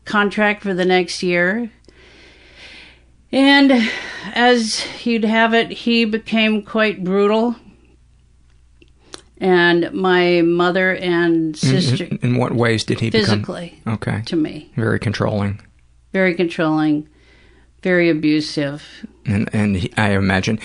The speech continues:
Speaker 2: he was not. He hid it well in the beginning of the relationship, as most abusers do. They, the period of charming, and then they isolate you,
Speaker 1: Yeah.
Speaker 2: and then they gaslight you and make you think that you don't deserve any better.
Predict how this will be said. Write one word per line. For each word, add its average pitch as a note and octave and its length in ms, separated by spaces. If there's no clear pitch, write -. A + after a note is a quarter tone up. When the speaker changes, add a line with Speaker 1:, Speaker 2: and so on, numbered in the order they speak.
Speaker 2:
he B2+ 140
was A2 240
not. G#2+ 260
He B2 140
hid A#2+ 180
it A#2 80
well G#2+ 300
in A2 80
the A#2 60
beginning A2 360
of A2 60
the A2+ 80
relationship, G#2+ 720
as G2+ 140
most G#2+ 280
abusers G#2+ 520
do. G#2+ 320
They, G#2 200
the A2 80
period A#2+ 320
of G#2 140
charming, A#2+ 720
and A#2 140
then A2 100
they G#2+ 220
isolate A#2+ 720
you, B2 320
Speaker 1:
Yeah. G3 200
Speaker 2:
and B2 140
then A#2 120
they A#2 120
gaslight A2+ 840
you B2+ 120
and A2+ 120
make A2 180
you A#2 80
think A2+ 240
that A#2+ 140
you A2+ 80
don't A2 180
deserve A2 460
any A2 240
better. A2+ 360